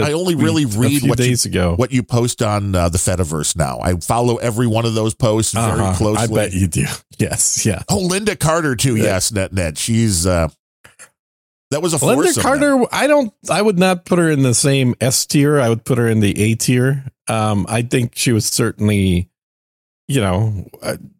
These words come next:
Speaker 1: attractive by the eighties standards and wore
Speaker 2: And
Speaker 1: fairly
Speaker 2: the,
Speaker 1: skimpy
Speaker 2: yeah, I was
Speaker 1: outfits,
Speaker 2: gonna say the
Speaker 1: but
Speaker 2: wardrobe helped.
Speaker 1: However, she was older and her body was not in as good a shape.
Speaker 2: I thought it was hilarious when she did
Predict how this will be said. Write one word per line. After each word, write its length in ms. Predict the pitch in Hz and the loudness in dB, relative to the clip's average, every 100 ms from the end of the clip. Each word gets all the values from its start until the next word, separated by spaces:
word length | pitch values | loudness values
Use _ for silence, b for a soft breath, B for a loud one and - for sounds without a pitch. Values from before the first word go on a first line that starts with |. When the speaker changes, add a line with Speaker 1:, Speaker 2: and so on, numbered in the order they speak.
| _ - | _ -10
Speaker 1:
attractive 880 | 120 107 - 135 135 - 127 110 104 | -6 -4 -2 0 0 0 0 0 -2
by 240 | 113 110 | 0 0
the 360 | 107 107 104 - | 2 2 2 0
eighties 420 | - 123 120 110 107 | -2 0 2 2 2
standards 840 | - 123 113 110 110 110 101 - | 0 0 0 2 2 0 -2 -4
and 380 | 107 104 98 95 | -2 0 0 0
wore 460 | 101 104 104 101 92 | 0 2 2 0 -2
Speaker 2:
And 100 | 92 | -4
Speaker 1:
fairly 280 | 117 110 98 | 0 0 0
Speaker 2:
the, 40 | |
Speaker 1:
skimpy 400 | 110 - 104 107 | 0 -2 -2 2
Speaker 2:
yeah, 120 | 104 | 2
I 20 | 127 | 2
was 60 | 147 | 0
Speaker 1:
outfits, 280 | 147 143 - | -2 0 0
Speaker 2:
gonna 120 | 226 | 0
say 40 | 139 | 0
the 60 | |
Speaker 1:
but 40 | 127 | 2
Speaker 2:
wardrobe 480 | 170 151 120 104 | 0 0 0 0
helped. 340 | 95 92 69 _ _ _ _ _ - | -2 -4 -6 _ _ _ _ _ -2
Speaker 1:
However, 360 | 165 170 110 | 2 2 0
she 200 | - - | 0 2
was 180 | 110 127 | 4 2
older 460 | 139 95 87 117 92 | 0 0 0 0 2
and 160 | 101 | 2
her 160 | 107 107 | 2 2
body 360 | 87 110 113 | 0 0 2
was 180 | 120 107 | 2 2
not 160 | 104 110 | 2 2
in 100 | 104 | 4
as 140 | 98 | 2
good 160 | - 98 | 0 -2
a 40 | |
shape. 360 | 87 85 - - - _ _ _ _ _ _ _ _ _ _ | -2 -4 -6 -14 -20 _ _ _ _ _ _ _ _ _ _
Speaker 2:
I 160 | 117 139 | -6 -4
thought 220 | 156 165 | -2 -2
it 80 | 139 | 0
was 180 | 127 117 | 0 2
hilarious 960 | 123 110 110 117 113 110 92 78 73 | 0 2 2 2 2 2 2 0 -2
when 220 | 98 107 101 | -2 -4 -2
she 240 | - 107 | 0 0
did 560 | 92 101 98 92 87 | 0 0 0 0 -2